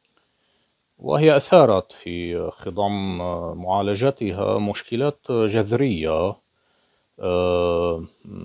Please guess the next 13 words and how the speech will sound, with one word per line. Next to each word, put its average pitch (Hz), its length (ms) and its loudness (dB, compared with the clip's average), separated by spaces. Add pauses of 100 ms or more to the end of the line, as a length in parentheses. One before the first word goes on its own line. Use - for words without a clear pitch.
(480)
ألقت 107 360 -2
بظلالها 104 760 2
على 90 220 2
البحوث 85 640 -2
الفلسفية 110 760 0
من 110 160 2
جهة، 95 560 0 (840)
وعلى 113 400 8
بحوث 135 500 2
الدين 98 1120 0
من 87 180 -8
جهة 90 320 -6 (760)
أخرى. 85 460 -8